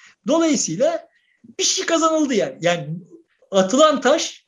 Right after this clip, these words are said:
ürkütülen kurbağaya değdi mi değmedi mi bilmiyorum ama bir kurbağaya değdi yani diye bakıyorum. <laughs> Ben de şimdi sizin gibi oldum. Yani bir şey oldu ya. <laughs> Hani aslında benim standardım şuralardaydı ama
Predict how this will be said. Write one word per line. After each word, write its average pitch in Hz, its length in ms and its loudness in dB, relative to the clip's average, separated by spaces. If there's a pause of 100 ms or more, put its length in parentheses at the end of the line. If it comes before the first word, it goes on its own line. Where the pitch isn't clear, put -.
(200)
ürkütülen 247 540 2
kurbağaya 247 440 4
değdi 254 340 4
mi 262 120 2
değmedi 277 340 4
mi 285 120 2
bilmiyorum 381 320 2
ama 294 80 -2
bir 415 60 4
kurbağaya 294 560 2
değdi 285 280 0
yani 139 420 0 (580)
diye 202 280 0
bakıyorum. 185 540 -4 (260)
<laughs> 247 140 -2 (880)
Ben 247 300 0
de 220 100 -2
şimdi 226 320 -6
sizin 233 500 -6
gibi 160 160 -4
oldum. 156 320 -4
Yani 202 220 -10
bir 392 60 -2
şey 381 260 4
oldu 339 280 2
ya. 320 140 4 (680)
<laughs> - 120 -2 (880)
Hani 247 220 4
aslında 226 460 -2
benim 247 200 -6
standardım 233 680 -2
şuralardaydı 277 720 0
ama 240 320 -4